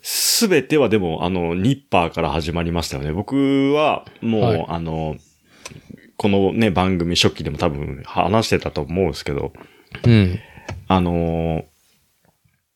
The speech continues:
Speaker 1: ニッパーに上がってた、そのハイパーアジア氏の、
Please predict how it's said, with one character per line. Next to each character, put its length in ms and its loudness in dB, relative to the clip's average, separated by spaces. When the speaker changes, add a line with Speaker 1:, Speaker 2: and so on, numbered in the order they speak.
Speaker 1:
ニ 180 -2
ッ 40 -20
パ 320 4
ー 60 2
に 460 -4
上 140 0
が 120 0
っ 140 -10
て 180 -2
た、 380 0
そ 140 -12
の 60 -6
ハ 140 -2
イ 100 2
パ 340 2
ー 20 4
ア 60 4
ジ 220 -2
ア 80 -2
氏 180 -8
の、 260 -6